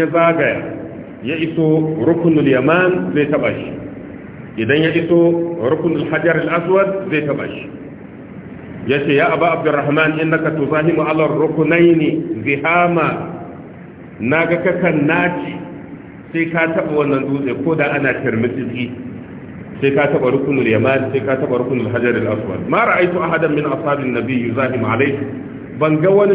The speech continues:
cikin sahabbai wanda ke nacewa akai in ba kai ba. Sai ya ce, "In af'al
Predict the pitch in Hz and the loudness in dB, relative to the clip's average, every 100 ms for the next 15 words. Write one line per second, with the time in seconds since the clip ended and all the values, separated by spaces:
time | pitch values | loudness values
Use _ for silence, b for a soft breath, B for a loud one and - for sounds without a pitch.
0 | 196 196 214 208 175 156 - 160 165 180 | 2 2 2 4 2 0 2 4 4 4
1 | 175 160 147 139 156 170 165 147 135 160 | 2 0 2 2 4 2 0 0 0 0
2 | 196 165 147 151 151 135 123 117 117 120 | -2 -2 0 0 0 0 0 -2 0 -2
3 | - - - - - - - - - - | -6 -10 -12 -12 -14 -16 -16 -16 -16 -16
4 | - - - 139 143 143 143 143 143 175 | -16 -14 -4 2 4 4 4 4 2 2
5 | 180 180 180 185 180 233 196 147 | 4 2 0 -2 -2 -2 -2 -6